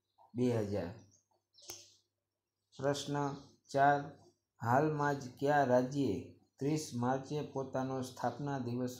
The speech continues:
ઉજવ્યો? તે રાજ્ય છે રાજસ્થાન. રાજસ્થાન રાજધાની જયપુર, મુખ્યમંત્રી અશોક ગહલોત, રાજ્યપાલ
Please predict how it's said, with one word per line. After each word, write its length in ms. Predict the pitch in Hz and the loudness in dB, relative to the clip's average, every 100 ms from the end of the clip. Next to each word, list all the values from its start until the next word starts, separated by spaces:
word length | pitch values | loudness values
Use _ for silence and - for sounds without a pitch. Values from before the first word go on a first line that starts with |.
| - | -8
ઉજવ્યો? 460 | 120 120 110 95 - - _ _ _ _ - | -4 -2 -2 -4 -8 -16 _ _ _ _ -4
તે 180 | 135 135 | 0 2
રાજ્ય 380 | 131 127 139 | 2 0 -2
છે 260 | 127 - 117 | -4 -2 0
રાજસ્થાન. 600 | 110 113 123 - 135 135 143 - _ _ _ _ - | 0 -2 -4 -4 -4 -4 -6 -16 _ _ _ _ -12
રાજસ્થાન 760 | 104 110 117 139 139 143 139 139 143 - _ _ 107 101 | -4 -2 0 -2 -4 -2 -2 -2 -8 -14 _ _ -8 0
રાજધાની 640 | 120 123 131 131 135 131 - - _ _ _ _ - - | 0 0 -2 -2 -2 -6 -8 -18 _ _ _ _ -14 -6
જયપુર, 460 | 120 120 139 143 143 - - _ | -2 -2 0 0 -2 -6 -20 _
મુખ્યમંત્રી 760 | 110 127 - 131 131 131 139 131 | -6 -4 -2 -2 -2 -4 -2 0
અશોક 360 | 120 - 131 123 | 0 0 -2 -2
ગહલોત, 480 | - 117 135 139 139 - - _ _ _ _ - | 0 0 0 0 -2 -6 -16 _ _ _ _ -2
રાજ્યપાલ 600 | 117 120 135 127 123 | -2 0 -2 2 2